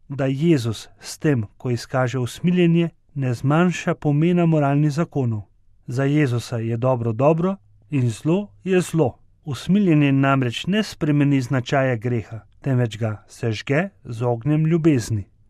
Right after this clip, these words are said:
Ta očiščujoč in ozdravljajoč učinek se uresniči, če naleti v človeku na ljubezen, ki vključuje priznanje Božje postave, iskreno kesanje in namen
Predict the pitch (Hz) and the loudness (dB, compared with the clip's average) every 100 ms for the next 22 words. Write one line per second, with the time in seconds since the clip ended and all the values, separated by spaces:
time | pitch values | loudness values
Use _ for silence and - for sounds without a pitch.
0 | _ _ 147 123 113 123 123 160 143 - | _ _ -4 -4 -6 -10 -8 -6 -6 -2
1 | 160 170 160 - - 147 135 147 139 127 | 2 4 4 0 -10 -6 -4 -4 -4 0
2 | 139 139 143 143 165 151 - 123 151 135 | 0 2 4 4 4 2 -4 -6 -2 0
3 | 139 - - _ - - 156 - 131 131 | -2 -6 -16 _ -12 -4 -4 -2 -2 -2
4 | - 139 123 - 202 - _ _ - 147 | -2 -4 -4 -4 -6 -8 _ _ -6 -2
5 | 139 135 139 135 240 233 - 190 175 202 | 0 0 -2 -2 -4 -4 -2 0 2 0
6 | - 202 180 180 180 185 202 131 117 107 | 0 2 4 4 2 2 2 2 2 -2
7 | 98 _ _ _ 139 123 - 120 - 120 | -4 _ _ _ -6 -6 -4 -8 -6 -6
8 | 110 101 - - 120 123 123 127 117 117 | -4 -6 -12 -8 -4 0 2 2 2 2
9 | 117 117 - 113 - 139 131 131 170 _ | 0 0 -6 -10 -6 -4 -2 -4 -8 _
10 | - 151 - - 170 160 131 - 135 - | -6 -6 -6 0 4 4 4 -2 -6 -2
11 | 147 147 165 185 190 _ 156 143 139 135 | 2 4 4 2 -4 _ -2 2 2 2
12 | 170 202 | 2 2